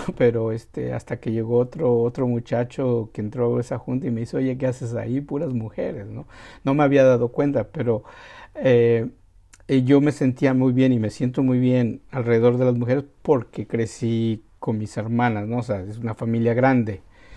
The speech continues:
Y ser el más chico, entonces, este, aprendí a relacionarme, no tan mal, ¿no?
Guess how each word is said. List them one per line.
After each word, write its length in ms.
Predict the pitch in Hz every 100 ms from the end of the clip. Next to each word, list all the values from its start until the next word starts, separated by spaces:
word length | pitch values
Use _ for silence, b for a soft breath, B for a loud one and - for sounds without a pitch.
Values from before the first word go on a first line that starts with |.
| b b
Y 100 | 127
ser 180 | 147 127
el 100 | 127
más 220 | 123 -
chico, 320 | 131 120 123
entonces, 560 | 120 117 110 113 107 -
este, 260 | 101 -
aprendí 420 | 104 - 107 110
a 60 | 117
relacionarme, 800 | 117 113 113 - 123 131 131 120
no 140 | 117 120
tan 240 | 127 123
mal, 320 | 151 139 113
¿no? 240 | 113 151